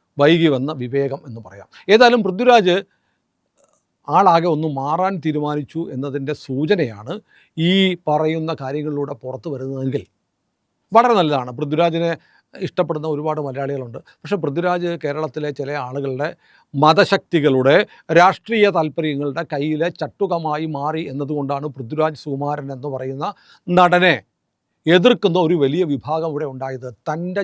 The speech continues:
ചെയ്തികളാണ് തന്നെ ഈ കുഴിയിൽ കൊണ്ട് ചാടിച്ചതെന്ന് പൃഥ്വിരാജ് സുകുമാരൻ തിരിച്ചറിഞ്ഞുവെങ്കിൽ വളരെ നല്ല കാര്യം. ഏതായാലും പ്രേക്ഷകരെ, ഒരു കാര്യം ഉറപ്പിക്കാം, എൽ ത്രീ, അതായത് എമ്പുരാൻ്റെ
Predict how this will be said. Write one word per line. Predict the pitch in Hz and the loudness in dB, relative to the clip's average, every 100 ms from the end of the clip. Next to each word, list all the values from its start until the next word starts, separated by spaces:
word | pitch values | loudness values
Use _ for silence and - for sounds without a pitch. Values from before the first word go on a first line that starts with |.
| - | -4
ചെയ്തികളാണ് | 147 143 165 175 151 139 143 180 _ _ 156 | -4 -2 -4 -6 -6 -6 -8 -10 _ _ -6
തന്നെ | 160 175 156 | -2 0 2
ഈ | 156 - - | 0 -2 -4
കുഴിയിൽ | 143 170 180 - | -2 0 -2 -4
കൊണ്ട് | 143 139 - 139 | -6 -6 -6 -4
ചാടിച്ചതെന്ന് | 143 160 156 135 139 160 139 | -4 -4 -6 -8 -8 -8 -8
പൃഥ്വിരാജ് | 127 135 165 160 - | -10 -2 -2 -2 -8
സുകുമാരൻ | 143 139 143 151 160 _ - | -8 -6 -8 -10 -12 _ 4
തിരിച്ചറിഞ്ഞുവെങ്കിൽ | 170 - 226 208 220 202 175 - _ _ _ _ _ 143 | 4 6 6 8 6 6 4 2 _ _ _ _ _ -4
വളരെ | 143 147 165 175 175 | 2 6 6 6 4
നല്ല | 156 143 | 0 -2
കാര്യം. | 117 98 - _ _ _ 175 | -6 -12 -18 _ _ _ 8
ഏതായാലും | 202 240 226 | 8 6 2
പ്രേക്ഷകരെ, | 208 208 220 220 - _ 170 | 2 4 4 2 -2 _ 0
ഒരു | 233 | 6
കാര്യം | 233 220 220 | 6 6 4
ഉറപ്പിക്കാം, | 185 156 135 160 214 _ _ 135 _ _ _ _ _ _ _ _ _ 165 180 | 2 0 4 4 2 _ _ _ _ _ _ _ _ _ _ _ _ 4 4
എൽ | 226 - | 6 4
ത്രീ, | 220 135 - _ _ _ _ _ _ _ | 4 4 -4 _ _ _ _ _ _ _
അതായത് | 156 185 196 208 | 4 4 4 2
എമ്പുരാൻ്റെ | 180 196 226 185 175 | 2 4 4 2 -2